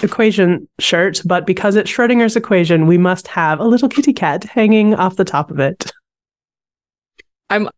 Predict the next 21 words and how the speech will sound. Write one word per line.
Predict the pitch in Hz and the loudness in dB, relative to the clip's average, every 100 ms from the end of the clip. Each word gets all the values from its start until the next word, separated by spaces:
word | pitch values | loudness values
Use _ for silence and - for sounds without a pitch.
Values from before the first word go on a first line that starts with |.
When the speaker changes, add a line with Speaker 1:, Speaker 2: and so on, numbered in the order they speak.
| - | -4
Speaker 2:
I'm | 202 202 | -2 0
loving | 185 190 220 | 2 2 2
your | 202 | 2
attention | 180 180 190 | 2 -2 0
to | 180 | -2
cats | - 143 135 - | -2 -4 -4 -4
this | 185 202 | -4 0
year, | 190 196 196 _ | 2 2 -2 _
uh, | 170 156 147 | -2 0 0
because | 185 196 165 | -2 -2 0
another | 170 170 | 0 2
one | 170 160 | 0 0
that | 156 - | -2 -2
you | |
found | 165 190 156 151 196 - - - - _ | -2 -2 -2 -2 -4 -8 -20 -20 -20 _
is | 214 220 226 - | 2 2 0 -4
little | 220 226 240 269 | 0 4 4 2
bacteria | 240 254 - - 220 226 247 262 | 0 0 -4 -2 2 4 4 2
with | 285 277 - | 2 0 -4
cat | - 233 196 - | -10 -4 -2 -2
heads. | 262 285 370 339 392 | 0 2 0 -2 -4